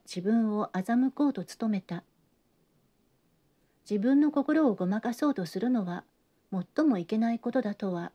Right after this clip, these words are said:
気づかなかった。そしていつものとんまさで、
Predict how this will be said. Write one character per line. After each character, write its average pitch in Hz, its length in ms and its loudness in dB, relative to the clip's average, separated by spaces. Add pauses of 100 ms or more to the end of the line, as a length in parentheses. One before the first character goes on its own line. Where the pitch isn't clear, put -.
(100)
気 - 120 -14
づ 196 120 -8
か 269 120 0
な 254 120 0
か 196 120 -8
っ 190 60 -10 (140)
た。 160 160 -8 (1800)
そ - 160 -6
し 190 100 -10
て - 300 -8
い 226 100 -4
つ - 120 0
も 254 100 6
の 185 120 -2
と 220 140 -2
ん 226 120 2
ま 247 100 -2
さ 214 140 -6
で、 180 220 -6